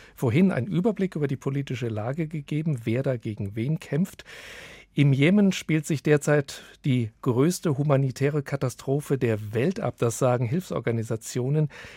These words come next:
Die größte von Menschen gemachte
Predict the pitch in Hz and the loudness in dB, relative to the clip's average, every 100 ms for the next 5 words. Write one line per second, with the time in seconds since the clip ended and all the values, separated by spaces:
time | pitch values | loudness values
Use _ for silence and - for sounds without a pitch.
0 | - 123 - 123 160 196 - 180 151 127 | -10 -8 -2 4 4 2 -2 0 2 2
1 | 120 147 - 151 - - _ 131 113 123 | 0 0 2 0 0 -14 _ 0 2 0
2 | - 120 | 0 -2